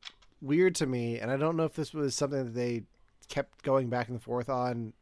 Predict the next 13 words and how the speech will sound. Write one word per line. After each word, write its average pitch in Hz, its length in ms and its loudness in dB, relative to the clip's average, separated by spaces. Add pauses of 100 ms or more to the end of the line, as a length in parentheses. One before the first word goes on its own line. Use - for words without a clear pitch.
(260)
in 117 200 -4
the 110 100 -4
film, 113 760 -4
so 113 200 -4
it 101 100 -6 (460)
keep, - 240 -10
they, 107 200 -4 (920)
like, 160 200 0 (1300)
Devin, 165 360 6
you 190 140 0
even 165 300 2
said 165 380 4
that 110 260 -2